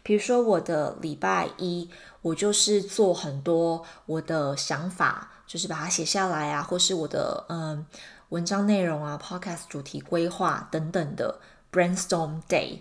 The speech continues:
我就会把它安排在礼拜一。那你就可以在 focus of the day 上面写一下那个关键字。所以到目前为止，我们已经知道了一个礼拜你可以自由运用的时段，然后你也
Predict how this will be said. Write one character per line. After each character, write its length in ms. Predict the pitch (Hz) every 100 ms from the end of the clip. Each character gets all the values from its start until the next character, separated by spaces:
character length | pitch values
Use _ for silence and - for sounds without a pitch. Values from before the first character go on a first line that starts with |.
| -
我 100 | 180
就 140 | 175 202
会 80 |
把 120 | 208 156
它 60 |
安 140 | - 165
排 160 | 170
在 160 | 139 156
礼 140 | 143 -
拜 240 | 143 - -
一。 300 | - - -
那 160 | - 202
你 80 | 165
就 100 | 170
可 120 | 180
以 60 | 160
在 220 | 185 170
focus 400 | - 180 185 185
of 100 | 180
the 80 | 156
day 200 | 165 156
上 180 | 147 151
面 180 | 156 143 - -
写 180 | - 156
一 120 | -
下 360 | - - 147 - - - -
那 140 | 185
个 80 | 180
关 260 | - 147 151
键 260 | 156 139
字。 280 | - 160 - - _ _ _ _ _ _ _ - - -
所 180 | -
以 80 | 269
到 240 | 262 277 254
目 200 | 277 247
前 280 | - 170 165
为 180 | 160
止， 380 | 180 - 156 123 -
我 100 | 175
们 160 | 175
已 40 | 160
经 180 | 196
知 180 | 214 208
道 220 | 196 196
了 320 | 170 120 82 -
一 140 | 180
个 120 | 175 190
礼 120 | 156
拜 380 | 185 180 156 - - _
你 100 | 165
可 160 | 160 196
以 80 | 180
自 160 | 180
由 120 | 185 156
运 140 | 170
用 160 | 175 165
的 80 |
时 340 | 156 - - 143
段， 380 | 143 170 214 -
然 120 | 151
后 100 | 165
你 140 | 175 185
也 140 | 156